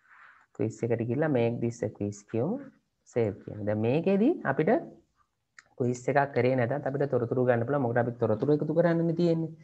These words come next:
එතන මේකේ අපි ආන්සර් කී එකක් දාන්නේ නැහැ. ඇයි ආන්සර් කී එකක් දාන්නේ නැත්නම් අපි මේක කාගෙන් හරි තොරතුරක් ගන්න යන්නේ. එතකොට ඒක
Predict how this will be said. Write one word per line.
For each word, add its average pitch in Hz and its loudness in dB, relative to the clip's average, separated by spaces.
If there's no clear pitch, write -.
එතන 127 0
මේකේ 131 6
අපි 175 4
ආන්සර් 156 6
කී 175 0
එකක් 170 2
දාන්නේ 160 2
නැහැ. 113 -6
ඇයි 123 6
ආන්සර් 123 4
කී 143 0
එකක් 151 0
දාන්නේ 156 4
නැත්නම් 160 -2
අපි 147 -2
මේක 156 4
කාගෙන් 131 0
හරි 190 2
තොරතුරක් 160 4
ගන්න 101 0
යන්නේ. 98 -4
එතකොට 135 0
ඒක 143 2